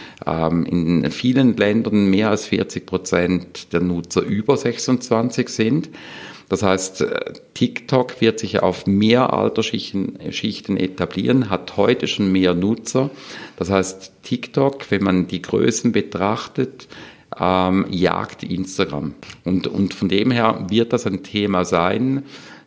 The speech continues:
Da können sich Unternehmen dagegen verwehren. Das sind die Unternehmen, die sich auch in der Vergangenheit gegen Facebook und Instagram verwehrt haben, die dann irgendwann auch gemerkt haben,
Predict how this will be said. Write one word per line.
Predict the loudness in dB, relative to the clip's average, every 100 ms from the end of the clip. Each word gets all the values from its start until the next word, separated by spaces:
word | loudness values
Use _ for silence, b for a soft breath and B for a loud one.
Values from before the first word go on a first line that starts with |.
| 0
Da | 2 2
können | 0 0 0
sich | 0 -4
Unternehmen | -2 -2 0 0 2 2
dagegen | 2 0 -2 0
verwehren. | -2 -4 0 0 4 4 4 2 -2
Das | -6
sind | -2 -2 -2 -6
die | -4
Unternehmen, | -2 -4 -2 0 0 0
die | -4
sich | -6 -6 -2
auch | 0 0 -4
in | -6
der |
Vergangenheit | -4 -4 -2 0 0 -2 -2
gegen | -8 -6
Facebook | -2 2 2 2 -2 -2 -4
und | -4
Instagram | 0 0 0 0 2 2
verwehrt | 2 4 4 4 0
haben, | 2 4 4 2
die | 0 -6
dann | -2 0
irgendwann | 0 0 2
auch | 0 0
gemerkt | -2 0 -2 -2
haben, | -4